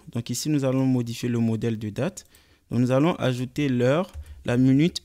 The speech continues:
et la seconde. Donc là, nous pouvons copier et coller au niveau de la date de mise à jour. Voilà, comme ceci.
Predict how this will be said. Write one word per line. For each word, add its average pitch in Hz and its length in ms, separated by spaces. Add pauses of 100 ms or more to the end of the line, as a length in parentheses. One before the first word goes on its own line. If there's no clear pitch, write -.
et 156 100
la 139 120
seconde. 117 520 (720)
Donc 127 200
là, 139 120
nous 175 140
pouvons 147 300
copier 143 640 (300)
et 214 80
coller 151 320
au 160 100
niveau 147 280
de 135 100
la 127 160
date 131 220
de 131 80
mise 123 240
à 123 160
jour. 113 260 (160)
Voilà, 117 320 (320)
comme 113 220
ceci. - 420